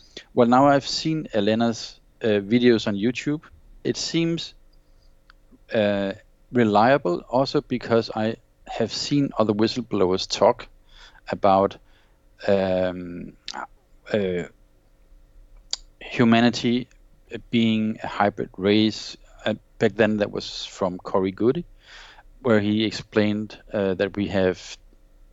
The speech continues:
well, twenty-two ancestors, p-, let's put it like that. And he also, uh,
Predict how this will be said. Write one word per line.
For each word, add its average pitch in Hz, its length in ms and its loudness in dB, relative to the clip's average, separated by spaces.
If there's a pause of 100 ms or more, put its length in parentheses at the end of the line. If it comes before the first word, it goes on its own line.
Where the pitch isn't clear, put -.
well, 95 180 -2 (540)
twenty-two 110 500 2
ancestors, 117 720 -4 (160)
p-, - 80 -12 (120)
let's 101 160 2
put 117 160 4
it 110 60 2
like 107 160 0
that. 107 200 2 (1080)
And 117 460 2
he 127 220 -4
also, 120 720 4 (400)
uh, 107 320 2